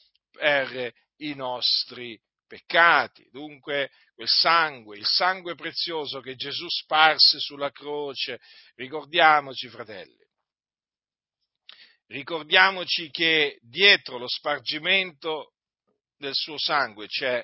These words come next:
l'amore di Dio. Eh? Quello spargimento di sangue è avvenuto perché Dio ci ha amati il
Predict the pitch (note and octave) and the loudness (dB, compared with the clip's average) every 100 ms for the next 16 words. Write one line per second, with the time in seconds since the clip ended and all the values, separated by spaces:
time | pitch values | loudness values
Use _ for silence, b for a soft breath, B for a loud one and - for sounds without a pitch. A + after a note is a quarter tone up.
0 | - G#2+ A2 A2 A2 A#2 A#2+ G2+ F#2+ C2+ | -8 -8 -8 -8 -12 -14 -16 -18 -18 -16
1 | G1+ _ _ _ _ _ _ - B2 C#3 | -18 _ _ _ _ _ _ -8 -4 -4
2 | C#3 b b - A#2+ C3+ - D#3+ C#3+ D#3+ | -6 b b -14 -8 -6 0 -2 0 -4
3 | F3 G3 F3+ F3 D#3+ D#3 G3+ E3 D#3+ D#3+ | 0 0 0 -6 0 4 6 8 6 2
4 | D3+ D3+ D3+ _ _ _ _ C3+ C#3 D3 | -8 -10 -10 _ _ _ _ 4 6 4
5 | C#3 C#3+ D3 B2+ B2 A2 C#3 A#2+ - C3+ | 0 -6 -8 -12 -12 -8 -6 -6 -2 -2
6 | A#2+ G#2 C#3 D#3+ E3 D#3+ D3+ - - - | -2 _ -10 -6 -4 -4 -4 -10 -6 0
7 | - D3+ B2+ B2 C3+ D3 D3 - C3+ B2 | 4 4 2 0 2 4 2 -2 -10 -12
8 | _ _ B2+ B2+ C3 B2 A#2 A2+ | _ _ -10 -6 -6 -4 -4 -6